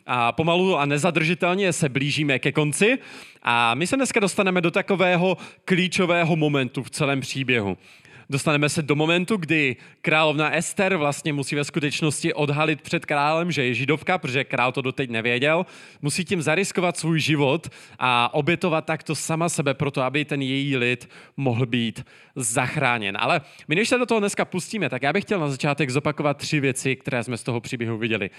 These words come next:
a které jsou pro nás takým povzbuzením. My jsme viděli tady na tom příběhu, že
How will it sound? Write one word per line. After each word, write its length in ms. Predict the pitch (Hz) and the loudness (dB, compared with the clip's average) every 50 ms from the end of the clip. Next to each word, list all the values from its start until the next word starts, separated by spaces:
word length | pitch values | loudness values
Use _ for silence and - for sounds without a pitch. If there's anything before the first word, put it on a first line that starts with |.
| - - - - - | -20 -20 -18 -12 -10
a 80 | 143 147 | -10 -6
které 220 | - 185 208 196 | -2 0 0 2
jsou 120 | - 208 | 2 0
pro 140 | - 190 185 | 0 0 -2
nás 180 | 185 190 175 - | 0 -2 0 -2
takým 240 | 196 - - 185 151 | -2 -2 -2 -2 0
povzbuzením. 580 | - 180 160 170 190 143 147 117 101 90 87 - _ - - - - - - - - - - | 0 -2 -2 -2 -2 -2 -2 -2 -2 -6 -8 -10 _ -20 -20 -20 -20 -20 -20 -20 -20 -12 -8
My 60 | 143 | -6
jsme 140 | 139 185 214 | -2 0 0
viděli 320 | 196 214 190 190 190 180 165 | 0 0 2 2 0 0 2
tady 220 | - 165 165 160 | 0 0 0 0
na 100 | 156 160 | 0 0
tom 140 | - 185 170 | 0 0 0
příběhu, 460 | - - 175 151 151 151 156 165 170 | 0 0 0 2 2 4 4 2 2
že 440 | 156 139 147 143 139 139 135 139 | 2 2 2 2 4 4 2 0